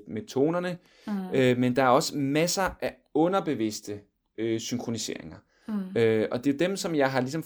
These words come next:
Speaker 1: hvad skal man sige, forsøgt at, øh, at måle på. Også på, på den her koncert, der sidder de med hjerterytmemåler på alle sammen.
Speaker 2: Mm.
Speaker 1: Øh, fordi jeg ville teste den hypotese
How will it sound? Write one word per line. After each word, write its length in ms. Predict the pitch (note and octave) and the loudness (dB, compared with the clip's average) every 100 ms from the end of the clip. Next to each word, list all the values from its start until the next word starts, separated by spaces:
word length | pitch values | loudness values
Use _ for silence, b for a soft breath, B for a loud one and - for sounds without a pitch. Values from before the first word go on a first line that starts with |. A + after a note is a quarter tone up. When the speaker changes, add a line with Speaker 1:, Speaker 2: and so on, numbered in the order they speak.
| - | -8
Speaker 1:
hvad 80 | - | -8
skal 120 | C3 | -6
man 60 | C#3 | -4
sige, 140 | C#3 | -6
forsøgt 720 | C#3 B2+ - - F3+ - - b b b b _ | -6 -8 -4 0 -2 -2 -14 b b b b _
at, 280 | A#2 A#2+ A2+ - | 2 4 2 0
øh, 320 | A#2+ A#2 A#2 - | -2 -2 -2 -4
at 60 | A#2 | -2
måle 440 | A#2+ C3 E3+ A3+ | 4 6 8 6
på. 180 | A#3 C3+ | 4 2
Også 320 | G2 F3 - | 2 0 0
på, 160 | D#3+ D3+ | -4 -2
på 80 | D#3 | -4
den 140 | F3+ | -2
her 80 | G3+ | -2
koncert, 360 | F3+ E3 D3+ C#3+ | -2 -2 0 -2
der 60 | |
sidder 220 | D#3+ - F#3 | -2 0 0
de 80 | |
med 140 | D#3+ C3+ | 0 2
hjerterytmemåler 1160 | A#2+ B2 D#3+ C#3+ B2+ B2 A2+ - A#2 A2+ A2 | 4 2 2 0 -2 -2 -4 -4 -4 0 0
på 200 | A#2 A#2+ | -2 -4
alle 200 | - G#2+ | -2 -2
sammen. 380 | B2 E2+ - G#2+ b b b b b | -2 -4 -8 -12 b b b b b
Speaker 2:
Mm. 80 | B3+ | -2
Speaker 1:
Øh, 240 | A#2+ A2+ A2 | 2 4 2
fordi 480 | - B2 E3 F#3+ D#3+ | -2 -4 -2 0 0
jeg 120 | C3+ | 0
ville 160 | C3+ A#2+ | 0 0
teste 460 | - F3 F3+ - | -2 2 2 0
den 180 | F#3 E3+ | 0 0
hypotese 920 | D3 C#3+ C3+ B2+ - F3+ G#3+ G#3+ A3 | 0 -4 -4 -2 2 2 2 0 -2